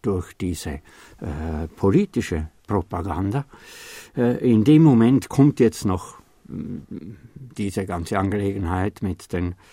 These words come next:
Bankdaten, die von, die da in der Schweiz gestohlen wurden und von Deutschland,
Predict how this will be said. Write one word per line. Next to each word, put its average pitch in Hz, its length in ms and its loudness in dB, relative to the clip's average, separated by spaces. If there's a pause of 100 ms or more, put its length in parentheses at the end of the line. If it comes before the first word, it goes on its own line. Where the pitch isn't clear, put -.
(360)
Bankdaten, 107 920 -2
die 104 180 -2
von, 87 380 -6 (100)
die 107 140 -2
da 90 120 -8
in 92 140 -4
der 92 80 -8
Schweiz 92 420 -6
gestohlen 120 680 0
wurden 117 360 0
und 101 240 -4
von - 200 -12
Deutschland, 87 600 -6